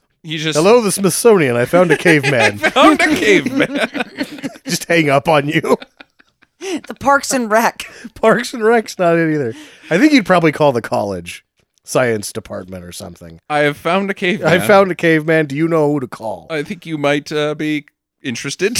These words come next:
Speaker 1: <laughs>
Speaker 2: Well, no, that's, you're calling to see who you're gonna call.
Speaker 1: And then, then does whoever needs the caveman just show up with a check?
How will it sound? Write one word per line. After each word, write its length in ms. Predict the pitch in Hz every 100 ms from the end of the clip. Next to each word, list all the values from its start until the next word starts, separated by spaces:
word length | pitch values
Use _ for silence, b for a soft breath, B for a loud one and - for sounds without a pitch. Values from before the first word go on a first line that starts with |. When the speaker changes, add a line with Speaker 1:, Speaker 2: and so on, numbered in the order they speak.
| -
Speaker 1:
<laughs> 140 | - 196
Speaker 2:
Well, 220 | 247 240
no, 200 | 262 240
that's, 380 | 175 190 180 - 156
you're 220 | 156 147
calling 360 | - 190 156 143
to 100 | 135
see 160 | 160
who 140 | 139 127
you're 160 | 120
gonna 180 | 104 95
call. 320 | - 107 87 -
Speaker 1:
And 160 | - 202
then, 320 | 208 202 196
then 340 | 170 185 190 185
does 280 | 180 170 -
whoever 560 | 202 202 190 202 196
needs 420 | 151 165 185 175
the 100 | 190
caveman 500 | - 190 180 175 180
just 160 | 175 170
show 220 | - 170
up 160 | 160 -
with 120 | 170
a 60 | 120
check? 440 | - - - -